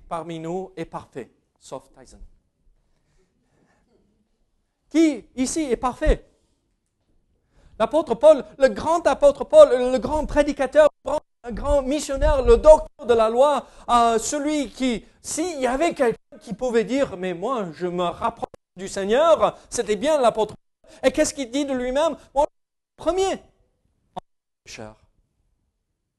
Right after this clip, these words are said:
Mais Dieu l'a accepté. Regardez, quand nous sommes reçus et acceptés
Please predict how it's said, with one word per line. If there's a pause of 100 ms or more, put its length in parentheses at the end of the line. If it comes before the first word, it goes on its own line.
(2500)
Mais
Dieu (560)
l'a
accepté. (1400)
Regardez,
quand
nous
sommes (300)
reçus
et
acceptés